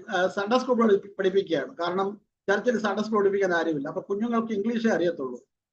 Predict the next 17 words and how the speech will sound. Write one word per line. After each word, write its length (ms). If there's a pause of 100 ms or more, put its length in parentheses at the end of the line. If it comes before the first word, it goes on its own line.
(220)
ആ, 200
ഇംഗ്ലീഷും 480
ഹിന്ദി 180
അറിയാല്ല, 380
മറ്റു 240
ഭാഷ 240
മലയാളം 420
ഒന്നും 200
കാര്യമായിട്ട് 420
അറിയത്തില്ല. 360
അപ്പൊ 120
ഞാൻ 280
അവരെ 200
ഇംഗ്ലീഷ് 300
പഠിപ്പിക്കുക. 400
അപ്പൊ 240
അബ്രഹാമിന്റെ 800